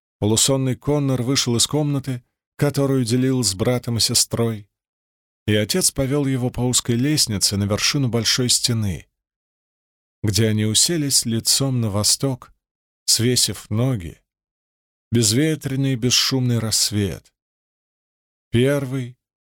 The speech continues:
безмолвный восход солнца, который он когда-либо видел. Один из тех редких моментов, когда боги перестают грохотать и успокаиваются,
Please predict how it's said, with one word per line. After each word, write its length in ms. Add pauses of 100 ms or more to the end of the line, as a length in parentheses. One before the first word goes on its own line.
(140)
безмолвный 840
восход 520
солнца, 720 (500)
который 380
он 100
когда-либо 640
видел. 640 (1400)
Один 280
из 140
тех 280
редких 420
моментов, 720 (840)
когда 280
боги 280
перестают 720
грохотать 680
и 20
успокаиваются, 1400